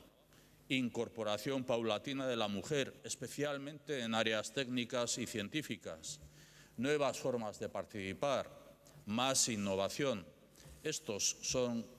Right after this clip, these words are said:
los retos de la formación profesional. Demostrar capacidad de anticipar el cambio y voluntad de participar en esta transformación asentada en la persona,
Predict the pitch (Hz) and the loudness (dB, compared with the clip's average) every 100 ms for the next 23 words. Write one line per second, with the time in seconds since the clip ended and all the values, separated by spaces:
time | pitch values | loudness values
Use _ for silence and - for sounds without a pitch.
0 | - 104 101 - 110 117 117 120 110 - | -12 -8 -6 -6 -2 0 0 -2 -2 -2
1 | 95 92 104 92 92 - 107 101 101 95 | 0 0 0 -2 -2 -2 -2 -2 -4 -4
2 | - 104 123 110 - - - - - - | -4 -2 -2 -2 -8 -20 -20 -20 -20 -20
3 | - - - - - - 107 107 - 131 | -20 -20 -20 -20 -20 -2 0 0 0 4
4 | 135 123 120 107 107 117 110 127 117 113 | 4 2 -2 0 -2 0 2 4 2 0
5 | 113 101 101 139 120 110 107 156 139 113 | -2 -4 -2 2 2 2 0 0 0 0
6 | 104 101 104 98 - 151 139 - 117 - | 0 0 -2 -2 -4 -6 -4 -2 -4 -2
7 | 104 110 - 131 107 107 110 - 104 - | -6 -6 -4 -2 0 -2 -2 -2 -4 -4
8 | 107 - 104 101 - 135 127 117 - - | -6 -4 -4 -4 -4 0 0 0 -6 -20
9 | - 107 - 107 101 139 139 123 107 101 | -4 -2 0 -2 0 0 2 2 0 -2
10 | 107 - - 151 123 | -4 -2 0 0 -2